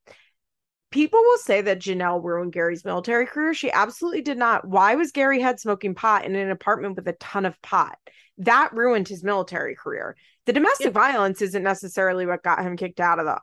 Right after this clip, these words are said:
Speaker 1: the military. The Marine, I think he was in the Marines.
Speaker 2: He's in the
Speaker 1: Um,
Speaker 2: Marines.
Speaker 1: he, you're, when you're in the Marines, you're not allowed to be in an apartment with an ounce of pot.
Speaker 2: No, um, you're not allowed to do a lot of things that Gary was doing.
Speaker 1: Yeah.
Speaker 2: And so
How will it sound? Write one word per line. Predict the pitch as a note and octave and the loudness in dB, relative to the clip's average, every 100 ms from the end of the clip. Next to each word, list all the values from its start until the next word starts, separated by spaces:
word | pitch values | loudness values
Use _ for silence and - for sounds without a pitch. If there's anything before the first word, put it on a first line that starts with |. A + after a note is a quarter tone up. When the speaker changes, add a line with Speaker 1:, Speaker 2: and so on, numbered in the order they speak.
| _ - | _ -6
Speaker 1:
the | F#3 | -2
military. | F3 C4+ F#3+ F3+ F3 D3 | 2 2 2 0 -4 -4
The | F#3+ F#3 F#3 F#3 F3 | -2 0 0 0 -2
Marine, | F3+ F#3+ G3+ | -4 -4 -4
I | G3+ | -6
think | A3+ | -6
he | C4 | -6
was | A3 | -6
in | F3+ | -6
the | |
Marines. | D#3+ D#3+ D#3+ A2+ - - - F#3+ | -6 -6 -8 -12 -16 -20 -20 -12
Speaker 2:
He's | E3+ | -4
in | |
the | F#3+ | 0
Speaker 1:
Um, | F3+ | 0
Speaker 2:
Marines. | F3+ F#3+ _ _ _ _ | -2 -8 _ _ _ _
Speaker 1:
he, | B3 C4+ D4 D#4 - - | -8 0 2 2 -2 -8
you're, | G3+ D#4+ A#4+ - | 0 4 4 4
when | C4 C#4 | 2 4
you're | G#4 C#5 | 4 4
in | |
the | E4+ | 2
Marines, | C4 E4 B3 | 2 2 0
you're | D4+ | 0
not | C#5+ B4+ | 2 2
allowed | A#3 | 2
to | F#3 | 0
be | F#3+ | -2
in | F3+ | -4
an | |
apartment | E3+ F3 D#3+ F#3 | -4 -4 -4 -4
with | F3+ | -4
an | F3 | -2
ounce | E3+ - | -4 -6
of | - | -4
pot. | C#3+ C#3 - - A3 _ _ _ _ _ _ | -2 0 -2 -8 -16 _ _ _ _ _ _
Speaker 2:
No, | C#4 C#4 C4+ C4+ C4 C4 C4 | -6 -2 -2 -2 -2 -4 -4
um, | A#3 A#3 A#3 A3+ A3+ | -2 -2 -2 -6 -8
you're | A#3+ | -2
not | C#4 C#4 | -2 -2
allowed | C4 | -4
to | A#3+ | -6
do | A#3+ | -6
a | |
lot | A3 A#3+ | -6 -8
of | A#3+ | -8
things | F#3+ F3+ | -10 -8
that | F3 | -10
Gary | E3+ E3 D#3 | -6 -6 -8
was | D3+ - | -12 -16
doing. | G2 E2 - _ - | -16 -18 -20 _ -6
Speaker 1:
Yeah. | C4 F4 E3+ - | 0 2 2 0
Speaker 2:
And | - | -4
so | F#3+ F3+ F3+ F3+ F#3+ | -6 -6 -6 -8 -12